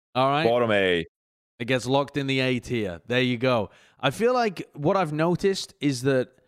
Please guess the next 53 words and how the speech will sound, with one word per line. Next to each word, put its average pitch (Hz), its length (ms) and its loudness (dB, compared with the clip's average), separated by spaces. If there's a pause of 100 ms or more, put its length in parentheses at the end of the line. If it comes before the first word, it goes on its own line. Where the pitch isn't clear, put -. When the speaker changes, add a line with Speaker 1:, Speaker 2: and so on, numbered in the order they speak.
(300)
Speaker 1:
the 135 80 -2
twenty 196 320 -2
twenty-one, 147 640 -4 (120)
um, 101 640 -4 (920)
stages 147 560 0
all 151 160 2
got 151 180 -2
ranked 143 220 -4
higher 143 380 -4
than 131 220 -2
when 123 140 -2
we 120 120 2
were 117 80 4
Speaker 2:
Oh - 20 0
Speaker 1:
doing 120 200 2
Speaker 2:
my - 0 -
Speaker 1:
the 117 60 -4
ones 107 180 -2
Speaker 2:
God. 92 80 -4
Speaker 1:
in 107 40 -8
the 104 80 -6
past. - 420 -6
It's 107 180 -10
like, 127 360 -2
it 135 120 -2
is 156 280 0
a 131 60 0
Speaker 2:
You're 127 80 0
right. 151 100 2
Speaker 1:
recency 143 320 -4
bias. 95 320 -4
Like, 113 140 -6
you 113 80 -2
remember 135 380 0
the 117 120 -2
good 120 220 -4
stuff - 360 -6
more 107 280 -4
easily. 101 500 -8 (320)
And 113 80 -6
then 135 140 -2
w-, 123 260 -8
i-, 147 240 0
if 143 200 -4
you 143 120 2
think 147 360 -4
back 143 380 -4
to, 117 160 -2
like, 107 200 -4
twenty 123 260 -6
eighteen, 117 300 -10
twenty 113 240 -10
nineteen, 110 460 -8